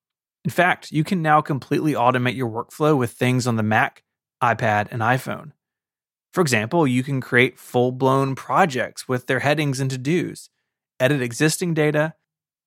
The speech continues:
You can duplicate a template project with just a tap, grab links to your items, and of course,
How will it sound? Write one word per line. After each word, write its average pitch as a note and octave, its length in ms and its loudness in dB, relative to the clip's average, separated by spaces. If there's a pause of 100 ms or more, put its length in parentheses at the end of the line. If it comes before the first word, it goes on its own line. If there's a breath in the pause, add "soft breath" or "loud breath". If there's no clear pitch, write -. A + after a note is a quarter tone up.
You D#3+ 100 0
can C#3+ 140 0
duplicate D3+ 560 0
a C3 60 -2
template D3 420 -2
project B2 540 -2
with B2+ 100 -8
just A#2 240 0
a B2 60 -8
tap, B2+ 400 -2 (280)
grab A2+ 240 0
links G3 260 -2
to G3 100 -6
your F3 120 2
items, C#3+ 460 -2 (100)
and C3 120 0
of A2+ 120 -10
course, - 520 -2